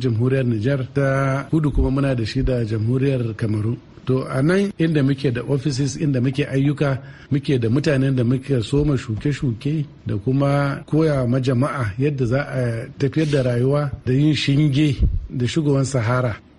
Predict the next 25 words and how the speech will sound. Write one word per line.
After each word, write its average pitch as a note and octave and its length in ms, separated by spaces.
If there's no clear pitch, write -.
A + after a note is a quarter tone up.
Bishiyoyi E3+ 440
wato D3+ 300
sun C#3 260
kama C#3+ 360
kala-kala A2 560
ne. G#2 100
Akwai C#3+ 340
bishiyoyin D3 420
da B2+ 100
muke A2+ 640
dasawa C3+ 680
wanda C3+ 200
zai B2+ 120
zama A#2+ 240
na C3 100
kamar A2+ 260
na C3 100
lambu B2 380
ne, C3 180
shi C3+ 160
kuma C3+ 340
zai C3 200
taimaka B2 540
wa A2+ 100
mutane A2 540